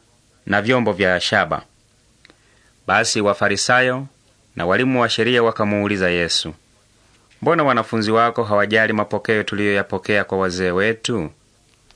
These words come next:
bali hula chakula kwa mikono najisi?" Yesu akawajibu, "Wanafiki ninyi!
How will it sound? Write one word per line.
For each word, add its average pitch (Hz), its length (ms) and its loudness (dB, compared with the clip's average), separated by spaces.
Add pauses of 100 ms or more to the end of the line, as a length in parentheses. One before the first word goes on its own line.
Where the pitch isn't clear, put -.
(300)
bali 101 240 0
hula 131 320 0
chakula 131 420 -2
kwa 117 120 -2
mikono 110 360 -2
najisi?" 98 560 -2 (1080)
Yesu 101 320 0
akawajibu, 107 640 -2 (480)
"Wanafiki 110 600 -2
ninyi! 87 400 -2